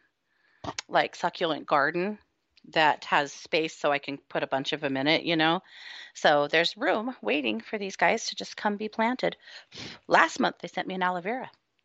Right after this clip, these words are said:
which I thought was awesome. So there you go. There's my cute little succulents for the month.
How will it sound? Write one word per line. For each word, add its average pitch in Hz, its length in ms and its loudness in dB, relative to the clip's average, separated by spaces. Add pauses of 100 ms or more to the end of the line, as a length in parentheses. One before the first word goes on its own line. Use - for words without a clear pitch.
(160)
which - 180 -10
I 78 60 -2
thought - 200 0
was 165 120 -6
awesome. 160 380 -4 (160)
So 170 300 2 (680)
there 247 120 6
you 262 160 -2
go. 254 340 4 (140)
There's 233 220 -4
my 240 100 -8
cute - 240 -10
little 247 140 -4
succulents 208 560 -4
for 208 160 -8
the 202 100 -4
month. 202 340 -2